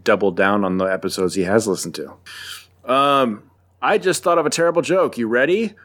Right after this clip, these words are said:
What do you call robots that smell really bad? I don't know, Tim. What? Sentinels. I don't get it.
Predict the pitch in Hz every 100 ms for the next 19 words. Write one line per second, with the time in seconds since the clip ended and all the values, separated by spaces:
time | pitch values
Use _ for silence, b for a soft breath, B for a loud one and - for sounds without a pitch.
0 | b b 127 - 226 - 170 139 120 170
1 | 156 123 - 127 - 127 117 131 113 127
2 | 127 156 190 147 82 - _ _ - 196
3 | 135 101 131 139 147 147 180 170 - _
4 | _ _ _ - - 226 226 - 208 170
5 | 147 117 90 - - _ 117 139 143 123
6 | 151 117 82